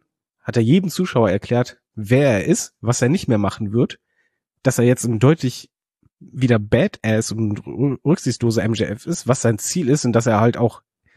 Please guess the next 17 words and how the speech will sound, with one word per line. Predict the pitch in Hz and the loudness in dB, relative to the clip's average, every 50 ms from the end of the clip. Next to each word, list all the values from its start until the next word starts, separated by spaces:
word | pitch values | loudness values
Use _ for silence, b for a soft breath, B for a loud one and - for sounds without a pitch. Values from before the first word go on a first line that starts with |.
| _ _ | _ _
eigentlich | - - - 127 196 - | 0 0 2 2 4 2
hat | 180 147 | 2 2
er | 135 113 | 4 2
auch | 123 - | 2 2
geredet | - 127 123 123 - 131 135 135 127 117 | 2 2 2 2 0 0 0 2 2 0
wie | 117 113 | -2 -2
der | 107 90 - | -4 -2 -4
absolute | 139 - - 135 120 - 117 | -6 -6 -6 -10 -8 -6 -8
Top-Heel, | 101 - - - - - 110 113 147 170 139 | -8 -8 -12 -14 -8 -4 -2 0 0 0 2
weil | 107 107 | 2 4
er | 110 | 4
halt | 110 110 - | 4 2 0
sagt, | - 117 113 - - - - 110 | -2 -6 -6 -6 -12 -8 -6 -4
"Hier, | 110 117 127 127 110 - | -2 0 0 0 0 2
auch | - 156 - - | 0 -2 -2 0
eure | 123 127 113 110 | 0 0 2 2
Champions, | - - 139 170 147 135 135 165 - - | 0 0 0 0 2 0 0 0 -2 -8